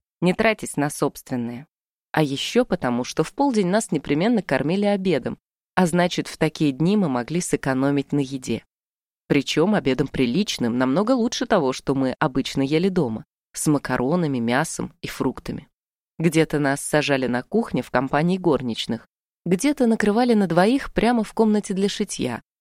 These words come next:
но за хозяйский стол не приглашали никогда. Как я уже говорила, в богатых домах обычно выделяли комнату, предназначенную исключительно для шитья, хорошо освещённую, с большим гладильным столом,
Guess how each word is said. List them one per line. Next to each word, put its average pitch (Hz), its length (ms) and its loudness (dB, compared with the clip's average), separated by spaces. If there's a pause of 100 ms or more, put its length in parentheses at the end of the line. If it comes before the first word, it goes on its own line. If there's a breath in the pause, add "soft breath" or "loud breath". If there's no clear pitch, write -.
но 147 220 4
за 139 120 -2
хозяйский 143 640 0
стол 262 300 0
не 202 100 4
приглашали 127 680 0
никогда. - 520 -4 (720)
Как 165 180 4
я 156 160 2
уже 147 160 0
говорила, 190 500 2
в 135 60 -2
богатых 190 400 2
домах 196 320 2
обычно 190 380 0
выделяли 185 420 0
комнату, 147 560 0
предназначенную 143 1000 0
исключительно 185 840 -2
для 175 180 -2
шитья, 127 540 -6 (340)
хорошо 139 440 0
освещённую, 160 880 2
с 131 60 -4
большим 135 440 2
гладильным 147 500 0
столом, 120 560 2